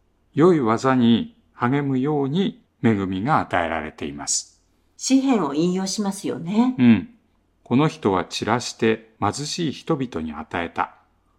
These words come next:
Speaker 1: その義は永遠にとどまる。
Speaker 2: エペソの長老たちに言う最後の言葉でも言いますよね。
Speaker 1: うん。労苦して弱い者を助けなければならないこと。また、主イエスご自身が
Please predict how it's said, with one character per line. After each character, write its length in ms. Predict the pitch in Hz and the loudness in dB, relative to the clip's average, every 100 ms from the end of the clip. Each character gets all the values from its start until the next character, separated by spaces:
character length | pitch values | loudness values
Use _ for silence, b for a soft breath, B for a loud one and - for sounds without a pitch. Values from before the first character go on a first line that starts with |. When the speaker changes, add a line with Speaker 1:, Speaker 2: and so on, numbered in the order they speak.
| _ | _
Speaker 1:
そ 200 | - 143 | -2 0
の 140 | 151 | 0
義 180 | 117 147 | -2 -2
は 400 | 143 120 113 - - | 4 4 2 -10 -4
永 340 | 110 127 131 | 2 4 4
遠 140 | 127 127 | 2 0
に 140 | 165 | -4
と 160 | 165 95 | -4 -4
ど 120 | 85 | -2
ま 200 | 82 76 | -4 -6
る。 100 | - _ _ _ _ _ _ _ _ _ | -10 _ _ _ _ _ _ _ _ _
Speaker 2:
エ 120 | 202 | -2
ペ 140 | 208 | 0
ソ 180 | 233 175 | 0 -2
の 100 | 143 | -6
長 260 | 143 196 196 | -6 -4 -2
老 160 | 185 | -2
た 140 | 175 147 | -4 -10
ち 160 | - | -8
に 180 | 151 151 | -4 -2
言 100 | 156 | -2
う 140 | 156 - | -6 -10
最 320 | - 226 277 | -8 -4 0
後 100 | 277 | 2
の 160 | 208 - | 2 -2
言 220 | 160 180 | -8 -4
葉 100 | 196 | -2
で 80 | - | -2
も 100 | 135 | -4
言 100 | 160 | -2
い 40 | |
ま 100 | 202 | -2
す 180 | 214 170 | -4 -6
よ 80 | 127 | -8
ね。 380 | 143 196 226 - - | -6 -4 -4 -6 2
Speaker 1:
う 40 | |
ん。 280 | 131 98 - _ _ _ _ _ | 2 2 -4 _ _ _ _ _
労 200 | 139 160 | 0 0
苦 160 | 156 113 | 0 -6
し 100 | - | -4
て 100 | 92 | -6
弱 280 | 87 101 151 | -6 -4 -4
い 40 | |
者 280 | 107 92 80 | -4 -6 -8
を 200 | - 85 | -10 -14
助 160 | - | -10
け 60 | 123 | -8
な 140 | 123 | -8
け 100 | - 85 | -8 -12
れ 80 | |
ば 140 | 82 139 | -6 -6
な 140 | 90 | -6
ら 140 | 80 90 | -10 -12
な 140 | 90 | -12
い 60 | 76 | -14
こ 100 | - | -12
と。 240 | 101 - _ _ _ _ - | -10 -10 _ _ _ _ -8
ま 120 | 95 | -2
た、 340 | 120 123 B B B - | 0 0 B B B -14
主 240 | - 147 | -2 0
イ 140 | 110 | 2
エ 60 | 135 | 0
ス 120 | 139 | -2
ご 140 | 107 110 | -4 -4
自 100 | 131 | -4
身 320 | - 107 107 | -8 -10 -6
が 300 | 123 - | -4 -4